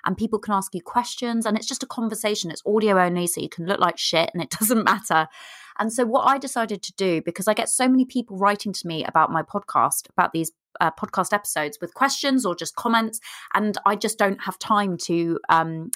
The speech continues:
reply to them all. So every Wednesday at six P M U K time, I'm hosting a room in the Clubhouse app called Love Is Coming Club,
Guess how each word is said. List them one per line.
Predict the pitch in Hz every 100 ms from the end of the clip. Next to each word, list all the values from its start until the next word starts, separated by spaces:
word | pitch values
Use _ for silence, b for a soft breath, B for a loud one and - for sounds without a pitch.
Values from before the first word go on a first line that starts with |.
| -
reply | 175 - 208
to | 220 175
them | 160
all. | 139
So | 151 - 185 180 - B B B B -
every | 233 226 269
Wednesday | 254 226 220 220 - 160 185 247 _ _ _ _ _ - -
at | -
six | - - -
P | - 226
M | 202
U | 196 190
K | - 170
time, | - 170 165 -
I'm | 175 175
hosting | 180 220 208 - 190 180 180 -
a | 170 165 -
room | 165 175 220 226 220 -
in | 175 170 165 -
the | -
Clubhouse | 196 185 170 165
app | 160 139 - -
called | - 170 -
Love | 180 180
Is | 190
Coming | - 170 160
Club, | 147 160 190